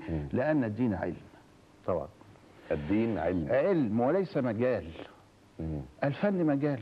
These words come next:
Speaker 2: السياسة مجال، الرياضة مجال، لكن الدين ده علم، التدين مجال، ولكن الدين ده علم.
Speaker 1: مم.
Speaker 2: درسناه في الأزهر،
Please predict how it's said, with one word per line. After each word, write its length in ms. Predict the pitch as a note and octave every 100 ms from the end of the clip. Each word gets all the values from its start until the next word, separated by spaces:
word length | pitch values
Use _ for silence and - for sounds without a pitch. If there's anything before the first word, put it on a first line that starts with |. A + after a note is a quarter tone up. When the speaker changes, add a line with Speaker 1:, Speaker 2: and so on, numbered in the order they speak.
| -
Speaker 2:
السياسة 500 | - - D3+ G#3 D#3
مجال، 460 | C3+ B2+ C#3 G#2 -
الرياضة 440 | A2 B2+ G#3 F#3
مجال، 440 | C#3 A#2+ D#3+ E3+ C3+ - -
لكن 260 | A#2+ - D3
الدين 300 | D3+ A3 A#3
ده 120 | D3+
علم، 320 | D#3 G#3+ A#2+ G2+ -
التدين 640 | C#3 - D#3 G#3+ B3+ G3 D3
مجال، 400 | C#3+ F#3+ A3 G#2+ - - - - - - - - - - - - A2+
ولكن 320 | A#2 - C#3+
الدين 400 | D#3 C3+ A#3+ A3
ده 100 | E3
علم. 320 | B3+ C#4 A2 - -
Speaker 1:
مم. 180 | D#2 D2+ D2 - -
Speaker 2:
درسناه 540 | A2+ C#3+ D3 - B3+
في 120 | B3 F3+
الأزهر، 480 | - F#3+ E3+ E3+